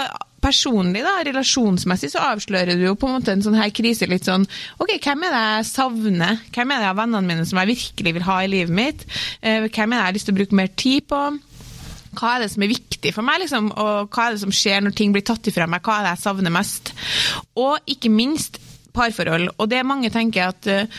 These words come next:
eh, nå avslører jeg på en måte en, en artikkel jeg skal skrive til uka, så, eh, vi håper det går bra. Klikk, klikk dere inn på den lell, men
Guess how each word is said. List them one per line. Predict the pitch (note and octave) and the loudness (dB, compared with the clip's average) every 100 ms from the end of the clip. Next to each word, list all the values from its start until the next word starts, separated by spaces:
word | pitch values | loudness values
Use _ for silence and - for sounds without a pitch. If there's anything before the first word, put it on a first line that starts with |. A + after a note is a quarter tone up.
| - - - - | -8 -6 -8 -4
eh, | A3 G#3+ A3 | -2 0 2
nå | A3 | 2
avslører | - A#3+ E3+ E3+ - E3 E3 | 2 0 0 -2 0 0 2
jeg | |
på | B3+ | 0
en | C4+ | 2
måte | A3 | 4
en, | G3 A3 | 4 4
en | G#3+ | 4
artikkel | A3 A3+ G#3+ - F#3+ | 2 0 -4 0 0
jeg | G3 | 2
skal | A#3 | 2
skrive | A#3+ C4+ B3+ | 4 4 2
til | A#3 B3+ | 2 0
uka, | - A#3 | 0 0
så, | - A#2+ - | 4 6 6
eh, | B3 - | 4 2
vi | B3 | 2
håper | B3 A#3 | 0 0
det | A3 A3+ | 0 0
går | A3 | 0
bra. | C4 | 0
Klikk, | D4+ D4 - - - | -2 -4 -4 -8 -2
klikk | C4+ - | -2 0
dere | G3+ G#3 | 0 2
inn | G#3+ | 2
på | A3 | 2
den | G#3+ | 2
lell, | A3 C4+ | 2 0
men | C#4+ C4 | 0 0